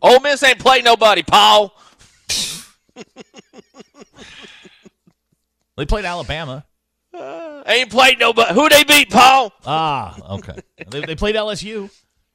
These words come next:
Speaker 2: They got housed
Speaker 1: Uh,
Speaker 2: by L S U.
Speaker 1: They, they did, yes, yes. Uh, secondly,
Speaker 2: Hmm.
Speaker 1: um, yeah, someone wants to ask, someone is asking you, would you pound the under for this game?
Speaker 2: Uh, p-,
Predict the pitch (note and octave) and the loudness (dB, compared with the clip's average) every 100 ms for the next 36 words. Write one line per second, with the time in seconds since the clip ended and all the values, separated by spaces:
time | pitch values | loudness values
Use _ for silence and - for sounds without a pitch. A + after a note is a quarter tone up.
0 | _ _ - - - _ - D3+ B2+ B2+ | _ _ -20 -20 -20 _ -14 -6 -2 -2
1 | B2+ B2 B2 B2 D3 B2 A2+ D#3 B2+ A#2 | -2 -4 -4 -6 -8 -10 -14 -16 -12 -12
2 | A#2 B2 A#2+ A2 F#2+ F#2 G2 F#2 - _ | -10 -10 -10 -12 -16 -16 -18 -18 -20 _
3 | G2+ F2+ - - A#2 B2 - A#3 A#3+ D#3 | -20 -20 -18 -10 -10 -10 -10 -8 -8 -10
4 | B2+ B2 A2+ G#2+ G#2+ A#2 A2+ G2+ F#2 - | -10 -12 -12 -12 -8 -8 -8 -12 _ -20
5 | _ _ _ _ _ - A#2+ - F3 F#3+ | _ _ _ _ _ -12 -10 -8 -8 -8
6 | F3 E3 - C#3+ C#3 C#3+ C#3 - C3+ C3+ | -10 -12 -10 -8 -4 -4 -6 -8 -18 -16
7 | D#3 D#3+ C#3+ B2+ B2 - C3 A#2+ A#2+ A2+ | -14 -12 -12 -10 -10 -10 -16 -18 -14 -14
8 | G#2+ A#2 A2 A2 _ - C3+ C#3 C3+ A#2+ | -14 -18 -18 -20 _ -10 -8 -10 -14 -20
9 | B2+ A#2+ A#2+ G#2+ F2 _ _ _ _ _ | -18 -18 -16 -18 -18 _ _ _ _ _
10 | _ - G#2 G2 - G#2 F2 _ _ _ | _ -20 -20 -20 -18 -16 -18 _ _ _
11 | - F#3+ G3 D3+ | -12 -8 -8 -8